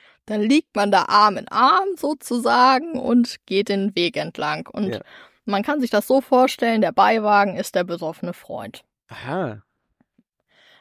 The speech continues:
Speaker 1: Und, ähm, man
Speaker 2: Warte mal ganz kurz, das heißt, wenn ich einen betrunkenen Freund nach Hause bringen will und der klammert sich so halb an mir fest, dann muss ich ihm sagen, wo es hingeht,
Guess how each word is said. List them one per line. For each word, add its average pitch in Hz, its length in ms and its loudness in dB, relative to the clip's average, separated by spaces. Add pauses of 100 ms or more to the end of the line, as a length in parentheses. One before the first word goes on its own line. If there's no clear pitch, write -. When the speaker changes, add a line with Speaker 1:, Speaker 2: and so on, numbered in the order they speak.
(220)
Speaker 1:
Und, 220 520 2
ähm, 196 540 -2 (760)
man 214 240 0
Speaker 2:
Warte 180 100 2
mal 180 80 4
ganz 156 160 2
kurz, 139 160 0
das - 200 -4
heißt, 160 440 2 (200)
wenn 135 160 2
ich 147 160 -4
einen 147 340 -2
betrunkenen 135 440 -4
Freund 127 240 2
nach 113 100 2
Hause 104 220 2
bringen 101 340 -2
will 95 200 -2 (220)
und 110 100 -2
der 117 80 4
klammert 131 360 4
sich 131 140 -2
so 120 140 0
halb 120 200 2
an 117 120 0
mir 110 160 2
fest, - 460 0 (640)
dann 123 420 2
muss 139 280 0
ich 185 200 -2
ihm 262 160 2
sagen, 165 480 4
wo 127 160 4
es 110 140 -4
hingeht, 127 880 -2